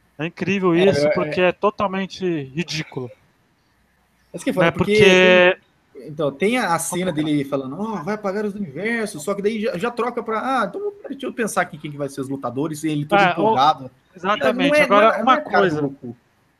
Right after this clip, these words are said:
Speaker 1: Sei lá,
Speaker 2: Pode falar.
Speaker 1: uma coisa que, a, que os diretores, sei lá quem que tá cuidando dessa porra. Acho que é diretor e roteirista, né?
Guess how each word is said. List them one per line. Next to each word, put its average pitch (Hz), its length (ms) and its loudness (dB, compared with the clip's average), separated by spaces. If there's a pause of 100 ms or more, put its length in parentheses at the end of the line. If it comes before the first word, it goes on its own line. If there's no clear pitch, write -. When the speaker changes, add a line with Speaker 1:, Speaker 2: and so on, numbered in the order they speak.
(600)
Speaker 1:
Sei 220 160 -2
lá, 208 120 4
Speaker 2:
Pode 175 100 0
falar. 135 100 -6
Speaker 1:
uma 233 160 4
coisa 165 340 0
que, - 140 -4
a, 151 160 2 (240)
que 165 80 -10
os 147 100 -6
diretores, 175 800 4
sei 262 140 4
lá 226 160 8
quem 208 180 -8
que - 80 -12
tá 175 200 0 (200)
cuidando 170 420 -2
dessa 151 200 -10
porra. 165 380 -2
Acho 185 140 -2
que 247 80 -2
é 247 140 4
diretor 233 460 2
e - 20 2
roteirista, 156 560 -2
né? 220 180 0